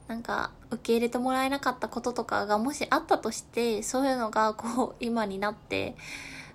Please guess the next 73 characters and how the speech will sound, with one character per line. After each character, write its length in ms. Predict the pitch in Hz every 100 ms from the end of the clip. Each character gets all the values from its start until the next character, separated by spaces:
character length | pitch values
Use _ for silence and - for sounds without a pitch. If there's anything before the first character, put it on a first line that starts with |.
| -
う 40 |
ー 40 | 214
ん、 600 | 208 208 208 208 208 - - - - - - -
言 160 | 214 233
う 40 |
の 120 | 247
が 100 | 208
怖 300 | 208 226 240
い 80 | 233
な 200 | 214 220
と 100 | 214
か、 100 | -
う 80 | 226
ま 140 | 233
く 180 | 226 208
言 260 | - 226 240
葉 100 | 247
に 120 | 226
で 80 | 214
き 120 | 247
な 120 | 254
い 80 | 233
な 140 | 233
っ 40 | 240
て 160 | -
い 60 | 202
う 60 | 208
も 100 | 233
の 120 | 226
に 120 | 185
つ 140 | - 220
な 140 | 226
が 80 | 233
っ 80 | 233
て 180 | -
る 120 | 247 254
の 100 | 240
か 120 | 190
も、 220 | 185 185 - - - -
え 140 | 208
ー、 20 | 196
し 180 | -
れ 120 | 202 196
な 120 | 202
い 60 | 196
な 200 | 220 233
っ 40 |
て 180 | - 196
い 60 |
う 60 | 196
の 120 | 202
は 180 | 196 -
思 160 | 190 190
い 80 | 190
ま 140 | 214
し 60 | -
た。 200 | 208 - - - - - - - - - - - - -
え 380 | 214 214 208 202
ー、 40 |
皆 240 | 202 202 214
さ 240 | 208 196
ん、 120 | 190 -
怒 220 | - -
っ 80 | 220
た 140 | -
ら 280 | 196 185 196 -
ど 100 | 220
う 80 |
な 100 | 240
り 80 | 214
ま 140 | 196 214
す 100 | -
か？ 320 | 202 208